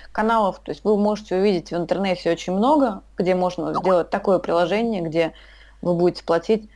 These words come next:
э, не абонентскую плату фиксированную, а зависимо от количества скачек. То есть если ваше успешное приложение,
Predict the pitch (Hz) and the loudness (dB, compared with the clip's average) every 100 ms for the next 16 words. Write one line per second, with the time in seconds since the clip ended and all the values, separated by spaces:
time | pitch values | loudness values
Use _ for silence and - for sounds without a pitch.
0 | _ _ - 165 175 196 190 175 - 160 | _ _ -4 0 2 2 2 0 -2 0
1 | 190 254 262 - - 196 175 - 170 - | 2 2 -2 -6 -2 0 -2 -10 -8 -2
2 | 185 165 156 156 - 160 175 202 185 170 | -2 -2 -4 -8 -6 0 0 0 -2 -2
3 | - 170 190 - 185 175 170 160 - 165 | 0 -2 -2 -4 -8 -4 -4 -4 -6 0
4 | 233 202 196 202 175 175 - 220 - 170 | 0 2 0 0 -4 -8 -2 -2 -2 -8
5 | 160 165 165 175 247 233 165 | -6 -4 -2 -2 -2 -4 -6